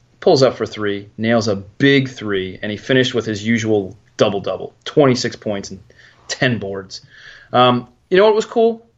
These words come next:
It was cool to see two of the top five, I don't know, four or five Big Ten players go head-to-head here, uh, and show their wares and, like, make their case for player of the year against one another.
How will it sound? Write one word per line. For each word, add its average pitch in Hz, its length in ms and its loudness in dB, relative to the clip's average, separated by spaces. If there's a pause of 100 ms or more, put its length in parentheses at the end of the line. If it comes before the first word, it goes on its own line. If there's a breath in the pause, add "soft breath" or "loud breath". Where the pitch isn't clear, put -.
(120)
It - 40 -10
was 170 120 -4
cool 214 280 2
to 208 60 4
see 190 220 -4
two 180 260 -4
of 156 60 -2
the 143 80 0
top 143 520 -2
five, 127 720 0
I - 60 -8
don't 120 100 -6
know, 101 120 -6
four 120 260 0
or 113 60 2
five 117 500 -2 (320)
Big 117 160 -2
Ten 120 180 0
players 120 320 4
go 104 140 -2
head-to-head 110 480 -2
here, 131 340 0 (320 soft breath)
uh, 104 500 4
and 117 320 2
show 127 260 6
their 123 140 6
wares 117 460 4
and, 107 120 -6
like, 104 240 -6
make 120 180 0
their 113 140 0
case 110 320 -6
for 107 140 -4
player 107 280 2
of 101 120 -4
the 101 80 -10
year 104 200 0
against 113 300 -2
one 117 140 2
another. 123 400 2